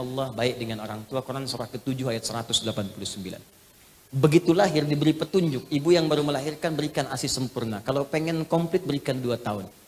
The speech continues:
Bapak jangan ganggu ibu, fokuskan bapak untuk mencari rizki supaya bisa mensuplai kepada ibunya. Quran surah kedua ayat dua ratus tiga puluh tiga.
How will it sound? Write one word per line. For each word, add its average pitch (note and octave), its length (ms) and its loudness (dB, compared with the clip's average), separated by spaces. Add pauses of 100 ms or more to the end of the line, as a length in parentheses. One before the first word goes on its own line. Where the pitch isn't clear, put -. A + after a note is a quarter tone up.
(160)
Bapak D3 400 6
jangan D3+ 240 4
ganggu D3+ 320 0
ibu, B2 320 -2
fokuskan D3+ 480 -2
bapak D3 320 0
untuk C3+ 160 -6
mencari C3+ 320 -2
rizki C#3+ 320 -4
supaya C#3 240 -2
bisa D3 160 0
mensuplai C3 400 0
kepada A2 320 0
ibunya. G2+ 320 2 (2000)
Quran F3 240 6
surah D#3+ 160 6
kedua D#3+ 320 6
ayat - 80 -4
dua C#3+ 160 4
ratus D3+ 240 -2
tiga C3+ 160 0
puluh C3 160 -4
tiga. G#2+ 320 -4